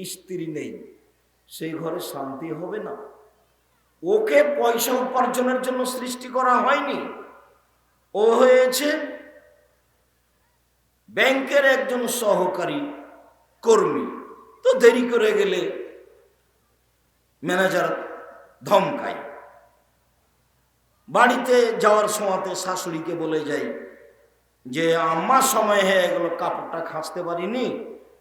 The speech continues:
একটু খেঁচে শুকাতে দিয়ে।" স্বামী বাড়িতে আসলে দেখে বউ এখনো আসেনি। ব্যাংকের চাকরি আটটা, নয়টা, দশটা, রাত এগারোটা পর্যন্ত চলে, অ-, অবাক চাকরি। পাঁচটা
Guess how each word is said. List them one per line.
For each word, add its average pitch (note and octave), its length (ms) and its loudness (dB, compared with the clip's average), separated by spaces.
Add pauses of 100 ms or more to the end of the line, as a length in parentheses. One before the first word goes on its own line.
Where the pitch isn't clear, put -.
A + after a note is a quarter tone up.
(160)
একটু D#3+ 300 -4
খেঁচে D3+ 340 -8
শুকাতে B2+ 460 -8
দিয়ে।" - 260 -16 (1600)
স্বামী B3 380 2
বাড়িতে A#3+ 400 2
আসলে G#3 340 -2
দেখে F#3 280 -2
বউ F3 220 -2
এখনো E3 320 -4
আসেনি। A#2 460 -10 (760)
ব্যাংকের G#3 580 0
চাকরি F3+ 600 -4 (600)
আটটা, F3+ 360 -4
নয়টা, E3+ 340 -4
দশটা, D#3+ 480 -8
রাত D#3 180 -6
এগারোটা D3 460 -4
পর্যন্ত B2+ 520 -10
চলে, B2+ 280 -12
অ-, B2+ 280 -10 (260)
অবাক D3 420 -6
চাকরি। B2 360 -16 (1900)
পাঁচটা A3 420 0